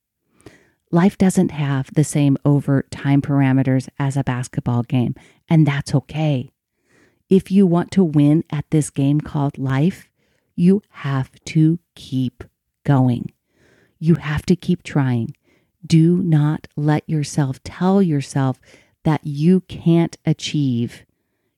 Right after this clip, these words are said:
change. You absolutely can. Your time frame may just be a little bit longer, and that's okay. Keep going. All right.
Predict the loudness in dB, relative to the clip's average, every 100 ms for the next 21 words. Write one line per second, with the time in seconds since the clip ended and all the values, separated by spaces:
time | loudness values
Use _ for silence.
0 | -12 2 2 2 -2 -8 -18 _ _ -4
1 | 2 2 0 -4 -4 -2 -2 -2 -6 -2
2 | 0 2 2 0 _ _ _ _ 0 2
3 | 2 -4 _ -12 -2 2 2 2 -2 -2
4 | 0 0 -4 -6 2 2 2 0 -4 -6
5 | -4 -4 -4 -2 0 0 0 -2 0 0
6 | 2 0 -4 -8 _ _ _ 0 2 0
7 | -2 -2 -2 -4 -4 -6 _ _ _ _
8 | _ _ _ _ _ _ _ _ _ -6
9 | -2 -2 0 -2 -2 -10 _ _ _ _
10 | _ _ _ _ _ _ _ _ _ _
11 | _ -2 0 0 -6